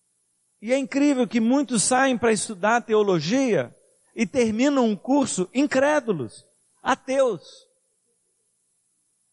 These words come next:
É ou não é? Todos conhecem. Por quê? Porque eles estão estudando a Bíblia e não com o foco de obedecer à Bíblia.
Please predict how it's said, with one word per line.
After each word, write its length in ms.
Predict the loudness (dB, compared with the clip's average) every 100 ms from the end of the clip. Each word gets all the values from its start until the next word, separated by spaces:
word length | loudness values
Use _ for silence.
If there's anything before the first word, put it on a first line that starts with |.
| _ -4
É 120 | 0
ou 80 | 0
não 120 | 0
é? 260 | 0 -4 -16 _ _ _ _ -6
Todos 340 | -2 -2 -6
conhecem. 720 | -8 -2 0 0 -2 -8 -14 _ _ _ _ _ -14 -2
Por 260 | 0 0
quê? 320 | -2 -2 -2 -6 _ _ _ -4
Porque 220 | -2 0
eles 220 | 0 -2
estão 360 | -8 -4 0 0
estudando 680 | -2 -2 -2 -2 -2 -4 -6 _ _ _ _ _ _
a 160 | -2 -2
Bíblia 600 | -2 -8 -8 -10 -14 -16 _ _ _ _ _ _ _ _ _ _ _ -10
e 80 | -6
não 380 | 0 0 -2 -8 _ _ _ _ _ _ _ _ _ _
com 220 | -2 -2
o 40 | -2
foco 500 | -4 0 0 -2 -10
de 160 | -2
obedecer 1080 | 0 0 -2 -8 -6 -8 -10 -10 -12 -12 -10
à 80 | -12
Bíblia. 420 | -12 -14 -14 -20